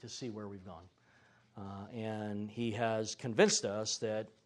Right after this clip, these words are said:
it just doesn't matter. It's not a big deal. But we need to be aware. We need to be aware and,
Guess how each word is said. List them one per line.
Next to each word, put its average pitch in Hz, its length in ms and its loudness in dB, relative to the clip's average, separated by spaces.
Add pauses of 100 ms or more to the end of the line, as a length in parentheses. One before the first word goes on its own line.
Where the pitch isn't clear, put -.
(160)
it 120 160 -2
just 120 220 -4
doesn't 104 300 -4
matter. 95 320 -6
It's - 180 -8
not 98 180 -10
a 92 40 -14
big 95 220 -16
deal. 92 240 -18 (540)
But 143 160 0
we 151 160 4
need 160 460 6
to 160 120 2
be 139 220 4
aware. 117 380 4 (640)
We 110 80 -4
need 123 280 2
to 131 60 -2
be 123 140 2
aware 110 480 2
and, 110 480 -2